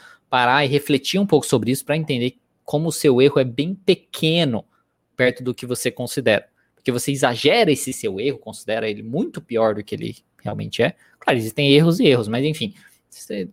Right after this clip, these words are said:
entendeu, né? Tipo, no sentido de erros meio bestas, assim, às vezes você falar uma coisa errada, enfim, qualquer coisa nesse sentido, né? É, a Amanda até tá colocando aqui, "Somos reais, né? Existe uma idealização sobre o que, como o outro deve ser." Exatamente,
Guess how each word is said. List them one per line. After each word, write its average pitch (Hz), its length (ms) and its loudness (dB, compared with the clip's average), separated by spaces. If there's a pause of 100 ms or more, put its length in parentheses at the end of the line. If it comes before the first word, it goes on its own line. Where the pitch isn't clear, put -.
entendeu, 202 400 2
né? 113 200 2
Tipo, - 200 -12
no 120 100 -4
sentido 123 300 2
de 120 260 -2
erros 123 300 0
meio 123 160 0
bestas, 110 520 -2
assim, 101 180 -6
às 98 60 -2
vezes 98 140 -8
você 127 100 2
falar 110 300 6
uma 107 140 2
coisa 120 180 0
errada, 113 400 2 (560)
enfim, 104 280 -6 (260)
qualquer 110 260 2
coisa 110 320 0 (300)
nesse 101 280 -6
sentido, 107 500 -10
né? 107 120 -10 (680)
É, 98 140 -2
a 117 200 2
Amanda 131 240 6
até 143 140 4
tá 135 240 0
colocando 127 360 2
aqui, 120 140 0
"Somos 165 320 2
reais, 139 460 4
né? 113 120 0
Existe 120 240 -4
uma 131 100 -2
idealização 123 640 -2
sobre 120 220 -10
o - 20 -10
que, - 200 -12 (380)
como 127 260 0
o 127 80 2
outro 123 300 0
deve 123 160 4
ser." 117 220 0
Exatamente, 165 800 -4